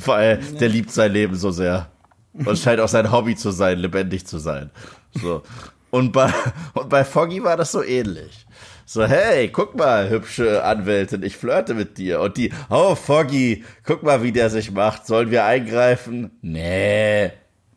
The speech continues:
Speaker 2: „Heute feiere ich mal richtig. Heute ist ein guter Tag zum
Speaker 1: „Heute
Speaker 2: Sterben.“
Speaker 1: ist ein guter Tag zum Leben.“
Speaker 2: <laughs> Zum Leben eigentlich, ja.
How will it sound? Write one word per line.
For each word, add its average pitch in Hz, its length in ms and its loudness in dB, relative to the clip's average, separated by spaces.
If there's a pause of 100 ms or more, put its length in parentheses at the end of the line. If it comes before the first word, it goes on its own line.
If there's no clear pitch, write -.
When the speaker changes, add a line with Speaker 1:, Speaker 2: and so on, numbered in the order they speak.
(640)
Speaker 2:
„Heute 196 260 0
feiere 170 340 -2
ich 165 120 -4
mal 151 140 -2
richtig. 147 320 -12
Heute 208 200 0
ist 175 80 -6
ein 151 120 -4
guter 202 320 -2
Tag 151 340 -4
zum - 120 -4
Speaker 1:
„Heute 247 240 4
Speaker 2:
Sterben.“ 214 180 2
Speaker 1:
ist - 180 0
ein 170 200 4
guter 185 360 2
Tag 156 440 4
zum 151 180 2
Leben.“ 107 560 2 (280)
Speaker 2:
<laughs> - 300 -16
Zum 156 220 -14
Leben 147 360 -8
eigentlich, 143 480 -12
ja. 151 220 -14